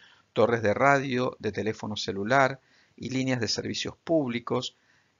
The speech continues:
e incluso plataformas erigidas exclusivamente para la especie.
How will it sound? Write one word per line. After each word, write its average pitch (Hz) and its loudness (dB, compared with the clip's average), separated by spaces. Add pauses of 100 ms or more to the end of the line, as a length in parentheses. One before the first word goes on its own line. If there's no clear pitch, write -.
(200)
e 117 0
incluso 160 0
plataformas 139 0
erigidas 127 -2
exclusivamente 139 -4
para 107 -2
la 98 -6
especie. - -8